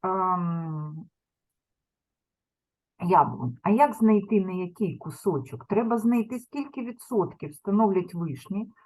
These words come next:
Ми вже обговорили, як це зробити, і Поліна сказала.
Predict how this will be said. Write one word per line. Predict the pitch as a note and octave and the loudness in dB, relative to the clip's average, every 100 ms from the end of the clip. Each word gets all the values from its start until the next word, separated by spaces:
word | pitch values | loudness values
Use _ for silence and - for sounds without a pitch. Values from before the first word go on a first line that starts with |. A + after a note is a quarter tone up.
| _ | _
Ми | - G#3+ | 0 2
вже | G3+ G3+ | 4 4
обговорили, | F3+ F#3+ F#3 E3 D#3 D3+ | 4 0 0 -2 -6 -4
як | F3 F3 | -6 -6
це | - G#3 | -6 -4
зробити, | G#3 G3 G3+ G3+ G3 | -2 0 0 0 0
і | |
Поліна | F#3 F3 F#3+ F3 | -4 -4 -4 -4
сказала. | - - D#3+ C#3 E3+ F3+ | -6 -8 -6 -6 -6 -8